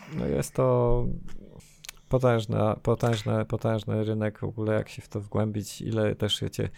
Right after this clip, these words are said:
się, mm, botów tam istnieje, jakichś skryptów, które próbują coś na tym... To, to w ogóle powstał nowy wszechświat ludzi i, i, i zastosowań, o których większość ludzi nie wie, która w tym nie siedzi.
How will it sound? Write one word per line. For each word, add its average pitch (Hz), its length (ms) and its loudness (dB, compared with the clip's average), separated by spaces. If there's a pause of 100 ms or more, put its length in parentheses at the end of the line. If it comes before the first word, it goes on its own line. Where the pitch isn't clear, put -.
(300)
się, - 160 -6
mm, 104 1040 -2
botów 117 560 4
tam 107 240 2
istnieje, 104 420 -2
jakichś 101 320 -4
skryptów, 127 720 -2
które 107 240 -2
próbują 113 480 -2
coś - 240 -10
na 107 120 -2
tym... 110 220 -4 (640)
To, - 100 -6 (340)
to 135 100 -4
w 139 40 0
ogóle 147 200 2
powstał 143 380 0
nowy 139 560 2
wszechświat - 840 2
ludzi 135 480 -2
i, 117 480 -6
i, 120 220 -4
i 120 40 -2
zastosowań, 120 760 0
o 117 60 -4
których 113 440 -4
większość 113 440 -6
ludzi 113 220 -6
nie 110 200 0
wie, 107 160 0 (260)
która 110 280 -4
w - 40 -10
tym 110 160 -4
nie 107 120 -2
siedzi. 95 340 -2